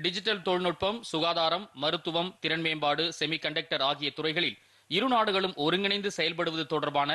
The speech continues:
நான்கு ஒப்பந்தங்கள் கையெழுத்தாகின. பின்னர் சிங்கப்பூரில் உள்ள ஏ இ எம் ஹோல்டிங் நிறுவனத்தின் செமிகண்டக்டர் வசதிகளை அந்நாட்டு பிரதமர் லாரன்ஸ்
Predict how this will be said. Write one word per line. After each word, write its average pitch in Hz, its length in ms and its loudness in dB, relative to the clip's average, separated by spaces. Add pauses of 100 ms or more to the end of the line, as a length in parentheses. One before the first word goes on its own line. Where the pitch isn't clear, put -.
(500)
நான்கு 190 320 0 (140)
ஒப்பந்தங்கள் 147 520 -4 (120)
கையெழுத்தாகின. 135 680 -2 (440)
பின்னர் 214 260 -2
சிங்கப்பூரில் 233 520 0
உள்ள 208 120 4 (320)
ஏ 185 80 2 (140)
இ 196 40 -2 (120)
எம் 180 200 -6
ஹோல்டிங் 180 360 0
நிறுவனத்தின் 165 580 0
செமிகண்டக்டர் 160 680 -2
வசதிகளை 156 420 0 (140)
அந்நாட்டு 165 380 0
பிரதமர் 170 340 -2 (400)
லாரன்ஸ் 202 360 2